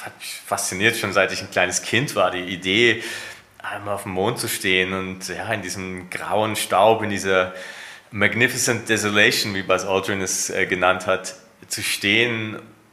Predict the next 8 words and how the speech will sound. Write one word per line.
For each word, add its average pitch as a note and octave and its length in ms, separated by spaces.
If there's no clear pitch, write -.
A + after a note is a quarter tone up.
und G2+ 460
das - 180
einzige G2+ 500
Bunte, G#2 400
was F2+ 160
man F#2 140
sieht, F2+ 240
ist - 520